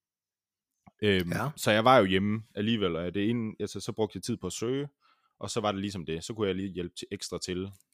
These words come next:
Speaker 1: øhm, derhjemme, herhjemme. Øhm, men vi blev jo indlagt,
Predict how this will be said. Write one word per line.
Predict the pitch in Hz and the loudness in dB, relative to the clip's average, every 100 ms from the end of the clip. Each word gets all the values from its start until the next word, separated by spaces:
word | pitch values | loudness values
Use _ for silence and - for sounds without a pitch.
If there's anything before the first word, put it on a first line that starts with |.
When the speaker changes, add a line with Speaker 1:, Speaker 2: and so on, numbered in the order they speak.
| - | -10
Speaker 1:
øhm, | 82 82 80 82 78 _ _ _ _ _ _ _ | -8 -6 -8 -12 -14 _ _ _ _ _ _ _
derhjemme, | 85 82 80 90 | -4 -2 -4 -4
herhjemme. | 92 87 87 90 - _ _ _ _ _ _ _ _ _ _ | -4 -2 -2 -6 -10 _ _ _ _ _ _ _ _ _ _
Øhm, | 104 101 92 90 87 85 85 - _ _ _ _ _ _ _ | 0 2 4 2 -4 -4 -8 -12 _ _ _ _ _ _ _
men | 110 107 104 95 _ _ _ _ _ | 2 2 2 -6 _ _ _ _ _
vi | 104 117 | -4 0
blev | 110 | 2
jo | 107 | 2
indlagt, | 101 131 139 90 82 - | 2 0 -2 -4 -6 -14